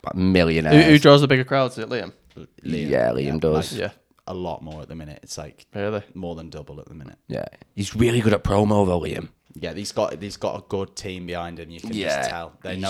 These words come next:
Speaker 1: just
Speaker 3: what, they know
Speaker 1: quiet.
Speaker 3: what they're marketing. I'm fu-, I'm proof of it.
Speaker 1: Exactly.
Speaker 3: Right now.
Speaker 2: Yeah, yeah.
Speaker 3: They, they know what they're marketing. They've, they've done it well.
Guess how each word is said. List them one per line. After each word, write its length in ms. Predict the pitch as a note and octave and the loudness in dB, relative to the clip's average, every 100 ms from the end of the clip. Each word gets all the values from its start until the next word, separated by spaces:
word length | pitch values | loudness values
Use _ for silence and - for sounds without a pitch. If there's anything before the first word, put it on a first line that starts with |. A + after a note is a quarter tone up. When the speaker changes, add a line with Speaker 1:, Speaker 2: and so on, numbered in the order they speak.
| G2+ | -2
Speaker 1:
just 40 | |
Speaker 3:
what, 120 | G2+ | -4
they 80 | G#2+ | -6
know 100 | A2 | -2
Speaker 1:
quiet. 80 | A#2+ | 0
Speaker 3:
what 80 | A#2 | 0
they're 80 | A#2 | -2
marketing. 600 | G#2+ G2 F#2 - E2+ E2 _ _ _ | -2 -4 -4 -10 -12 -14 _ _ _
I'm 180 | - F2 | -14 -14
fu-, 320 | - - G2+ G2 - | -12 -10 -8 -10 -10
I'm 220 | F#2+ G2+ | -10 -10
proof 320 | - G2+ F#2+ | -10 -8 -4
of 100 | B2+ | -4
it. 120 | F#2 F#2 | 0 4
Speaker 1:
Exactly. 380 | G2+ G2+ F2+ | 6 6 6
Speaker 3:
Right 80 | G2 | 6
now. 140 | F#2 G#2 | 6 4
Speaker 2:
Yeah, 20 | G#2 | 2
yeah. 40 | G#2 - | 0 -2
Speaker 3:
They, 140 | F#2 | -6
they 180 | D2+ G2+ | -4 -4
know 160 | G#2 G#2 | -2 0
what 100 | F#2+ | -2
they're 100 | F#2 | -4
marketing. 640 | F2+ F2 - D#2+ D#2+ E2+ _ _ | -6 -8 -8 -14 -14 -20 _ _
They've, 160 | E2 - | -16 -14
they've 200 | - D#2 | -16 -14
done 160 | - D2+ | -14 -14
it 100 | - | -14
well. 280 | D2+ D#2+ | -14 -16